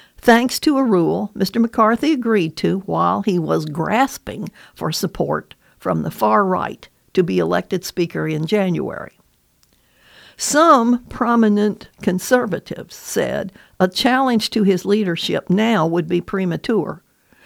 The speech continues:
But one member of the ultra-conservative Freedom Caucus, Representative Dan Bishop of North Carolina,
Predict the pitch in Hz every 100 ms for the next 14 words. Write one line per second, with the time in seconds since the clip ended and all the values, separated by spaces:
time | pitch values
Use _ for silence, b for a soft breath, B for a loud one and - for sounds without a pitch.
0 | b b 202 - 202 294 330 208 156 147
1 | 175 - 165 180 - 214 277 - - -
2 | - 147 170 151 139 143 - - 190 165
3 | 143 - 214 220 - 180 - _ _ -
4 | 190 190 185 190 180 170 160 156 175 165
5 | 151 156 220 180 170 b b 165 170 170
6 | 170 - 165 160 196 202 175